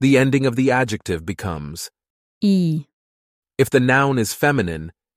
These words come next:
Speaker 1: the ending of the adjective becomes
Speaker 2: A.
Speaker 1: And finally,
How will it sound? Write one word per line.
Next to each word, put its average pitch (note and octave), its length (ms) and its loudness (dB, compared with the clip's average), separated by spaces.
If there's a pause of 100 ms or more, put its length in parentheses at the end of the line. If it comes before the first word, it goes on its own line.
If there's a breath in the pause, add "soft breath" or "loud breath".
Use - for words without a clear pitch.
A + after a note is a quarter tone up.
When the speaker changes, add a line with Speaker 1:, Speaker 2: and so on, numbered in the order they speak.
Speaker 1:
the D3 140 4
ending C3 280 2
of A#2 80 0
the C3 160 0
adjective G#2 520 -2
becomes F#2 680 -6 (420)
Speaker 2:
A. E3 480 0 (720)
Speaker 1:
And A2+ 160 -2
finally, B2 520 0